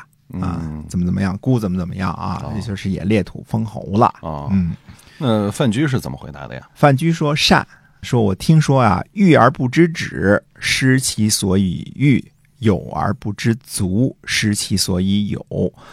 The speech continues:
Speaker 1: 我范雎呢，有幸听到先生您的教诲，恭敬地接受您的命令。”啊，
Speaker 2: 嗯。
Speaker 1: 于是呢，就请蔡泽呢入座，引为上宾。你看这态度就不一样了。后面呢，又过了数日之后呢，范雎就入朝，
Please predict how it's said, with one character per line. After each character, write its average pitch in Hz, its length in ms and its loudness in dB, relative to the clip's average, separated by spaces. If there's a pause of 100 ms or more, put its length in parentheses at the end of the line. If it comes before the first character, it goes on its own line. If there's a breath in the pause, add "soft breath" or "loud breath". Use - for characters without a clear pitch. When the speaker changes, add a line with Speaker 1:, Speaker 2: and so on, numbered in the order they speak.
(120 loud breath)
Speaker 1:
我 95 160 0
范 110 240 4
雎 123 160 2
呢， 107 200 2
有 90 200 -4
幸 101 340 4
听 120 240 4
到 98 200 2
先 113 260 2
生 92 160 2
您 90 180 2
的 107 120 2
教 110 240 0
诲， - 400 -12 (160)
恭 110 260 -2
敬 95 180 -2
地 87 140 -6
接 90 240 -2
受 95 220 -4
您 82 160 -4
的 90 100 -4
命 92 240 2
令。” 95 140 4 (600)
啊， 104 160 -12
Speaker 2:
嗯。 73 80 -10
Speaker 1:
于 92 80 -2
是 90 220 -4
呢， 90 220 -2
就 90 320 -2
请 - 440 -6
蔡 - 220 -4
泽 - 240 -8
呢 - 220 -2
入 107 200 -4
座， 185 240 0 (200)
引 - 200 -6
为 65 160 -10
上 - 280 -4
宾。 95 200 -4 (220)
你 87 60 -12
看 92 160 -8
这 90 100 -4
态 - 240 -8
度 92 160 -12
就 - 260 -16 (120)
不 85 100 -18
一 82 80 -14
样 123 200 -4
了。 - 260 -20 (320)
后 175 200 4
面 156 200 4
呢， 143 120 4
又 143 140 2
过 147 240 2
了 123 100 4
数 135 320 0
日 120 160 4
之 127 160 -2
后 139 260 0
呢， 104 180 -2
范 107 240 2
雎 123 180 2
就 113 140 0
入 101 200 0
朝， 95 380 0